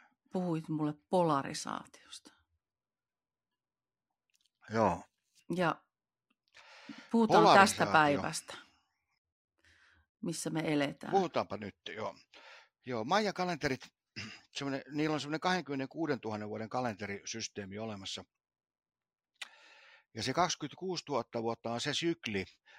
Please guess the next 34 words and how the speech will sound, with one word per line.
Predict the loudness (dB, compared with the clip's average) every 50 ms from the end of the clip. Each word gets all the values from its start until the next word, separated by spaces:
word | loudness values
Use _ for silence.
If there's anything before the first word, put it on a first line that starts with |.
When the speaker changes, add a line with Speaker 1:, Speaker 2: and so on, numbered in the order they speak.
| -6 0
Speaker 2:
Huomaat | 2 2 2 2 0
sä, | -2 -2
mä | -4 -4 -4
käytin | -6 -10 -8 -6
sivises | -6 -4 -4 -6 -6 -8 -10 -8 -6 -6 -6
sanaa. | -8 -8 -12 -14 -14 -14 -14 -14 -16 -20 _ _ _ _ _ _ _
Sykli. | -14 -10 -8 -6 -6 -8 _ -16 -20 -20 -20 -20 -20 -20 _ _ _ _ _ _ _
Speaker 1:
Kyllä. | -14 -14 -12 -10 -10 -8 -6 -6 -8 -8 -10 -14
Speaker 2:
Joo. | -12 -12 -10 -10 -12 -14 -16 -18 -20 -20 -20 _ _ -18 -12 -10
Speaker 1:
Olet | -8 -6 -6 -6 -4
Speaker 2:
Tota, | -2 -2 -2
Speaker 1:
viisas. | 0 2 2 2 2 2 0 -4 -6 -12 -14 -16 _ _ _ _ -20 _ _ _ -6
Speaker 2:
että, | -6 -6 -6 _ _ 0 2 2 2 0 -6 -20 -20 _ -20 -20 -20 -20 _ _ _ _ _ _ _ _ _ _ _ -10 -8 -8 -8 -8
ää, | -8 -8 -6 -6 -6 -6 -8 -10 _ _ _ -10
nyt | -6 0
mä | 4 6 8
halaan | 8 8 6 4 0 -2
itteni. | -8 -14 -16 -16 -12 -6 -4
Hitto, | -2 -2 -2 -2 -2 2
kun | 4 2 2 2 -2 -8 -4
Speaker 1:
<laughs> | -2 2 4 4
Speaker 2:
Anja | 4 4 2 -2
sanoi | -4 -6 -6 -6 -6
mua | -4 -2 -2 -2
viisaaksi. | -2 -2 -4 -6 -8 -10 -10 -8 -4 -2
Ai, | -2 -2
että | -2 -4 -6 -6
mun | -4 -2
tuntui | -2 -2 -4 -4 -4 -4
hyvältä, | -2 -2 -2 -4 -4 -6 -6 -4
tuntui | -4 -4 -6 -6 -8
hyvältä. | -10 -10 -12 -14 -16 -18 -20 _ _ -14 -8 -6 -6 -6 -6 -10
Joo. | -10 -10 -10 -10 -14 -18 _ _ -18 -16 -14 -14 -12 -14 -14 -16 -18 -20 _ _ -12 _
Tota, | -2 -2 0 4 4 4 4